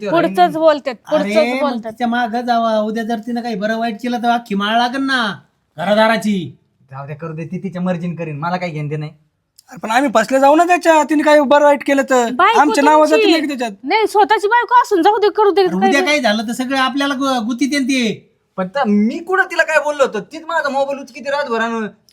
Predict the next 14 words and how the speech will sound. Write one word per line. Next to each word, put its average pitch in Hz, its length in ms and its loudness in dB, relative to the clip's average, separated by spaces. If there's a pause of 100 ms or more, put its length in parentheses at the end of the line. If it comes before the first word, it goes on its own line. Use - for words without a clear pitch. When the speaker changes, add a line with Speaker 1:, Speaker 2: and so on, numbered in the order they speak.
(140)
Speaker 1:
भांडते 175 360 -2
माझ्या 214 220 0
संग. 165 160 -10
Speaker 2:
मग 269 160 -2
मी 302 120 -2
काय 330 180 0
म्हणते, 247 260 -8
झालंय 294 360 2
लग्न, 349 300 -2
आता 359 220 2
बंद 381 280 2
करा 427 280 2
ना 494 140 0
नाटकं 440 360 0